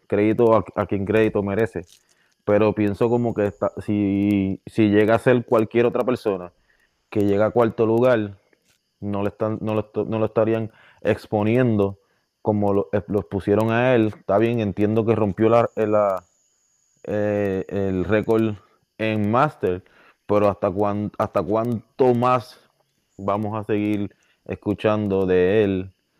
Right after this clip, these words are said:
cuando ya, pues, o sea, eh, no es que, no es que, no es que estoy diciendo, no,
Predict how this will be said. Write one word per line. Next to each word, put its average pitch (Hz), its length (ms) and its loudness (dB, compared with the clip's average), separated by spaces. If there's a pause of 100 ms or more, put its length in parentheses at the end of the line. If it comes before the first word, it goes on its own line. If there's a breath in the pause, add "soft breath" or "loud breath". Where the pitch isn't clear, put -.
(120)
cuando 104 360 0
ya, 98 520 0 (220)
pues, 101 300 -2
o - 360 -16
sea, 92 100 -4 (280)
eh, - 120 -4
no 104 200 -2
es 113 80 -2
que, 127 320 0
no 123 120 -2
es 131 80 -4
que, 139 260 2
no 127 100 -2
es 131 80 -6
que - 120 -4
estoy 151 160 0
diciendo, 135 440 -2 (220 loud breath)
no, 123 120 -4